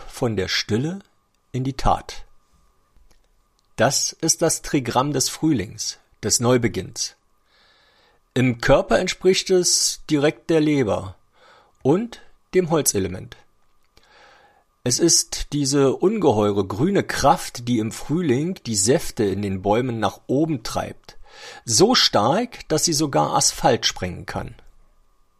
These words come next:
Psychologisch gesehen ist Chen der plötzliche Entschluss. Es ist die gesunde Wut, die uns aus einer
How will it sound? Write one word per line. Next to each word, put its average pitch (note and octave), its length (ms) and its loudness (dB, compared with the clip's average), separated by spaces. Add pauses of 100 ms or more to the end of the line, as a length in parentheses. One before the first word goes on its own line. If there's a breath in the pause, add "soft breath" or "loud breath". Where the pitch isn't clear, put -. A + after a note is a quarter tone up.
(800 soft breath)
Psychologisch D#3 600 4
gesehen G3+ 500 -2
ist F3+ 320 -4
Chen G3 580 0
der F#3 320 6
plötzliche F#3 600 2
Entschluss. E3+ 580 0 (1300 soft breath)
Es - 120 2
ist G#3 160 2
die F#3+ 80 -4
gesunde D3 500 2
Wut, C#3+ 380 0 (220)
die C#3+ 180 0
uns C#3 640 0 (500 loud breath)
aus C3 240 2
einer B2+ 480 2